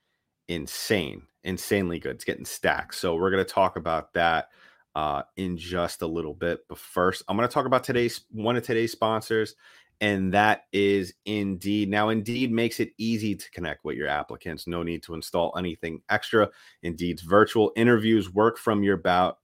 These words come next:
browser. Uh, Indeed saves you headaches. In-, interview virtually with no downloads, plugins, or purchases. You could do it all in one place. I love it. If I was running my own business, I would love to have Indeed because it makes it super easy for me to find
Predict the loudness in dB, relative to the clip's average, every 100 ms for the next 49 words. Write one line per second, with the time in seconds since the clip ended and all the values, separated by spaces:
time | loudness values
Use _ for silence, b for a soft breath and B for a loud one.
0 | -10 0 4 4 2 0 -2 -4 B B
1 | -2 0 0 0 -2 -2 -4 -2 0 0
2 | -2 4 6 6 4 -2 -8 -4 -4 -4
3 | -4 0 0 0 2 2 0 -12 b b
4 | _ 4 6 6 6 4 4 0 -4 0
5 | 0 2 0 0 -4 -6 0 2 2 -2
6 | -2 2 2 2 0 0 -6 -4 -4 -4
7 | -8 -6 -4 -4 -2 2 2 2 -2 -6
8 | -4 -4 -4 -2 0 -2 -8 _ _ -2
9 | 2 2 0 -6 -18 b b b b -2
10 | -2 0 -2 -2 -4 -4 _ b b -2
11 | 2 4 4 0 0 0 -2 -4 -4 -6
12 | -6 -8 -8 -6 -6 -2 -2 -2 -2 -4
13 | -4 -10 -8 -8 -10 -10 -8 -6 -6 -4
14 | -4 -6 -10 -2 -2 0 -2 -2 -4 -6
15 | -8 -8 -6 -6 -6 -4 -4 -4